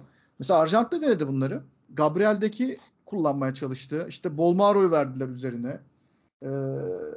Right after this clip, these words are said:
böyle birkaç tane denemesi oldu ama Doncic'i yıldırabilseniz de,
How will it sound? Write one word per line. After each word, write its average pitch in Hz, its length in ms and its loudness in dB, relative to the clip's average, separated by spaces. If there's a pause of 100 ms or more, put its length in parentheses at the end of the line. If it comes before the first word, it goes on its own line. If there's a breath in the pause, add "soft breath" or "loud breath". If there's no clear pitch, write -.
(600)
böyle 196 140 0
birkaç 285 320 0
tane 226 340 4
denemesi 226 400 2
oldu 254 300 2
ama 214 380 2 (540)
Doncic'i 262 580 -2
yıldırabilseniz 233 1040 0
de, 147 280 0